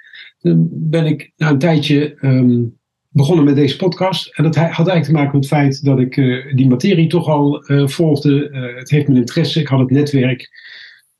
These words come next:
Ehm, en het was een jaar voor de gemeenteraadsverkiezingen. En dat was eigenlijk met opzet gekozen, dat tijdstip.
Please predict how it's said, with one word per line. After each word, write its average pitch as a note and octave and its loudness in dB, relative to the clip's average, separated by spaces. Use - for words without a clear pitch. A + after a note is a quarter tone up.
Ehm, B2 2
en E3+ -2
het D#3+ 2
was C#3+ 0
een D3 4
jaar E3 2
voor D#3 0
de C3 2
gemeenteraadsverkiezingen. B2+ -2
En A#2+ -2
dat C#3+ 0
was C#3 -2
eigenlijk C#3 0
met - -14
opzet C3 -2
gekozen, B2 -4
dat A#2+ -4
tijdstip. B2+ -4